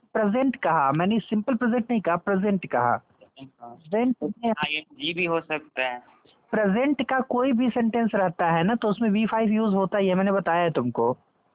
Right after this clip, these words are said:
Speaker 2: यस सर।
Speaker 1: जैसे सिंपल प्रेजेंट में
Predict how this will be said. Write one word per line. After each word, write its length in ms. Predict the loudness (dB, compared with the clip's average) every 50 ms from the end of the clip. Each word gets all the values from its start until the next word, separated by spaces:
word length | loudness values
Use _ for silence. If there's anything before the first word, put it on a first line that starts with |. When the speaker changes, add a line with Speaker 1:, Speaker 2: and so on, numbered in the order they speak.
| _ _ _ _ _ -18
Speaker 2:
यस 80 | -18 -18
सर। 200 | _ _ -20 -20 -10 -2
Speaker 1:
जैसे 640 | 0 0 0 0 0 0 0 2 2 2 2 0 0 -2 -4 -6
सिंपल 440 | -6 -2 0 0 0 0 0 0 -2
प्रेजेंट 520 | 0 0 0 0 2 2 0 0 0 0
में 400 | -2 0 0 0 0 2 0 0